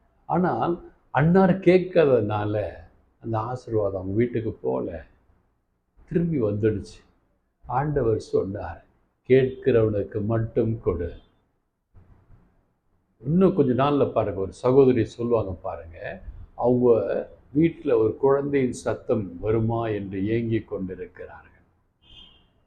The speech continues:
நேற்றைய முன்தினம்தான் ஜெபிக்கும் பொழுது ஆண்டவர் தெளிவாக குறிப்பிட்டு சொன்னார், "அந்த வீட்டிலே குழந்தையின் சத்தம் கேட்கப் போகிறது. அந்த கர்ப்பப்பையின் அடைப்பை நான் திறந்து விட்டேன்.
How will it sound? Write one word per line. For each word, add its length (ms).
நேற்றைய 520
முன்தினம்தான் 840
ஜெபிக்கும் 480
பொழுது 480
ஆண்டவர் 580
தெளிவாக 560
குறிப்பிட்டு 680
சொன்னார், 480
"அந்த 240
வீட்டிலே 540
குழந்தையின் 580
சத்தம் 500
கேட்கப் 500
போகிறது. 480
அந்த 240
கர்ப்பப்பையின் 800
அடைப்பை 480
நான் 320
திறந்து 400
விட்டேன். 440